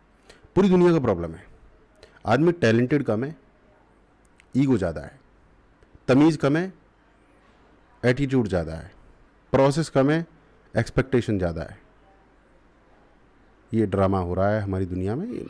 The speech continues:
Nothing about this particular person, nothing about Exley, but ठीक है,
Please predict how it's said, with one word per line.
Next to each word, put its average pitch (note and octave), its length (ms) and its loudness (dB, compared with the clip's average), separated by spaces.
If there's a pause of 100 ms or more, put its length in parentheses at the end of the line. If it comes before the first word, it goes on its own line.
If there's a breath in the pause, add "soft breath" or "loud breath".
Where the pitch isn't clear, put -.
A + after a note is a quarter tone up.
(160)
Nothing D3 340 0
about C3 240 0 (480)
this - 220 -4
particular G#2 400 0 (100)
person, G#2 380 -4
nothing G2+ 280 -4
about F#2+ 220 0
Exley, G#2 520 -4 (800 soft breath)
but F#2+ 100 0 (840)
ठीक C3+ 180 -6
है, E2+ 160 -2